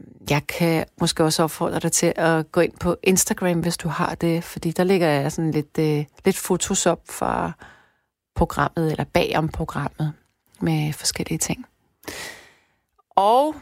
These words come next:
når jeg lover, hånden på hjertet, og det her, det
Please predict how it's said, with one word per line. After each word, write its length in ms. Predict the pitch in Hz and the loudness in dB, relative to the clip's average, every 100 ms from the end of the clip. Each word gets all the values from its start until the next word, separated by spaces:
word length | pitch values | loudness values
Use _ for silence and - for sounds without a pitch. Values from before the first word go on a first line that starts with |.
| - | -18
når 640 | - 208 190 185 185 - _ _ | -8 0 2 4 2 -2 _ _
jeg 200 | 214 247 285 | 4 4 4
lover, 460 | 240 185 180 214 233 - | 4 6 4 4 0 -10
hånden 360 | - 233 220 254 | 0 2 2 -2
på 80 | 285 | -2
hjertet, 500 | 247 196 185 220 226 - | 2 4 4 2 -4 -8
og 140 | - | -2
det 140 | 302 349 | 2 4
her, 160 | 214 - _ _ _ _ _ _ _ - | 4 0 _ _ _ _ _ _ _ 2
det 180 | 240 | 2